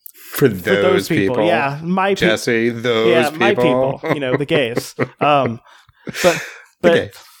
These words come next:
Speaker 1: You speak for
Speaker 2: Yeah,
Speaker 1: all of
Speaker 2: I
Speaker 1: them.
Speaker 2: do. Uh, but it wa-, it was a very light for, for the, for the gay couple, and they didn't really come up that, you know, there's a gay couple in this show.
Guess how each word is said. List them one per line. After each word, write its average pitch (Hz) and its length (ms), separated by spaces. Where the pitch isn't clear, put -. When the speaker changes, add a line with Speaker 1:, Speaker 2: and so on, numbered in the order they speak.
Speaker 1:
You 180 80
speak 156 280
for 143 160
Speaker 2:
Yeah, 101 60
Speaker 1:
all 87 180
of 85 60
Speaker 2:
I 92 60
Speaker 1:
them. 82 140
Speaker 2:
do. - 100
Uh, 147 300
but 151 280
it 196 340
wa-, 185 80
it 196 100
was 190 220
a 170 140
very 170 340
light 131 480
for, 127 320
for - 280
the, 120 180
for - 260
the 117 80
gay 123 140
couple, - 460
and 143 600
they 165 280
didn't 170 160
really 151 180
come 131 240
up 123 180
that, 127 200
you 123 60
know, 120 300
there's 123 260
a - 20
gay 175 160
couple 117 320
in 113 80
this 113 140
show. - 280